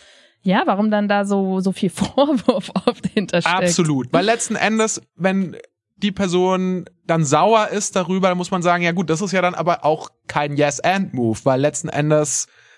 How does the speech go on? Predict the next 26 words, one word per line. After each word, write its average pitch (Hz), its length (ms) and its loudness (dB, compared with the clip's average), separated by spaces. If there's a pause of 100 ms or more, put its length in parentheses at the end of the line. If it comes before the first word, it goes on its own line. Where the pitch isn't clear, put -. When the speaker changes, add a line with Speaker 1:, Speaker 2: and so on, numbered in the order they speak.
(240)
Speaker 2:
ist 160 180 0
das 160 140 0
ja 160 160 0
auch 170 320 0
ein 151 140 -6
Festhalten 127 680 -2
an 123 120 -2
der 131 140 0
eigenen 113 380 -2
Idee. 113 380 -4
Und 123 160 -4
das 220 80 4
Speaker 1:
Genau, 226 120 4
Speaker 2:
ist, 175 100 2
Speaker 1:
das 180 60 2
Speaker 2:
finde 214 140 2
ich, 196 80 0
ja, 196 120 2
Speaker 1:
meine 175 120 0
ich, 175 60 -2
Speaker 2:
zeichnet 170 360 0
Speaker 1:
ja. 165 100 2
Speaker 2:
ja 156 40 0
auch - 60 -8
Impro-Spielende 151 600 -4
aus, 170 180 0